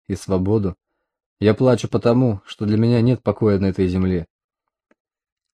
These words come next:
Слова оказались явно не слишком понятными для девочки, и потому она весьма мудро промолчала в ответ. Но её пальцы продолжали ласкать волосы и щеку Ромула,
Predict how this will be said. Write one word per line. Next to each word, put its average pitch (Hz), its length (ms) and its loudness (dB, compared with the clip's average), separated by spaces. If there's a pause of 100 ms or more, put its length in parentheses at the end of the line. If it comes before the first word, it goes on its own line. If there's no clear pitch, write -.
(220)
Слова 104 380 0
оказались 98 580 -2
явно 107 400 0
не 95 140 0
слишком 101 420 -6
понятными 107 560 -2
для 92 160 -2
девочки, 92 540 -4 (460)
и 107 60 -10
потому 110 420 0
она 107 240 2
весьма 117 340 -2
мудро 113 400 2
промолчала 98 580 0
в 90 60 -4
ответ. 87 340 -6 (160)
Но 113 240 -2
её 123 180 4
пальцы 123 380 0
продолжали 107 400 0
ласкать 101 480 -2
волосы 101 500 -2
и 92 40 -4
щеку 101 400 -4
Ромула, 113 420 0